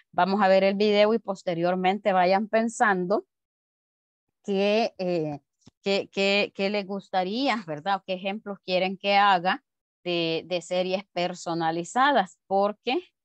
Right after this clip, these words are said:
es más fácil, sí. En las series personalizadas usted puede poner los datos acá que necesite, ¿verdad? Como si alguien trabaja en contabilidad y me dice, "Mire, yo utilizo estos diez encabezados a menudo", entonces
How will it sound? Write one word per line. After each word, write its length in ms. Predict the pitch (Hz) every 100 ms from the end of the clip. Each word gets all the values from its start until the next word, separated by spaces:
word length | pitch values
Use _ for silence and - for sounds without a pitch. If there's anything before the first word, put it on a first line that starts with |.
| _ _ _ _ _ _ _ _ _ -
es 120 | 170
más 160 | 185 185
fácil, 300 | 220 170 147
sí. 200 | 214 -
En 280 | 180 180 180
las 140 | 175
series 300 | 190 196 226 226
personalizadas 840 | 220 208 220 214 233 226 202 226
usted 240 | 220 - 180
puede 220 | 196 190
poner 320 | 180 180 180
los 160 | 180 170
datos 320 | 170 - 185
acá 360 | 175 - 185 285
que 140 | - 170
necesite, 640 | 147 143 147 175 143 -
¿verdad? 300 | 87 143 196
Como 220 | 185 165
si 120 | 147 160
alguien 300 | 170 175 175
trabaja 320 | 170 170 196
en 60 | 180
contabilidad 840 | 160 160 151 151 151 160 180 233 - - - -
y 120 | 190
me 120 | 175
dice, 240 | 170 170 165
"Mire, 280 | 202 180 160
yo 140 | 180
utilizo 680 | 202 190 185 180 196 - 170
estos 360 | 185 - 180 151
diez 380 | 170 190 202
encabezados 800 | 165 160 147 147 147 - 170 175 175
a 80 |
menudo", 320 | 170 170 208 226
entonces 400 | 170 160 190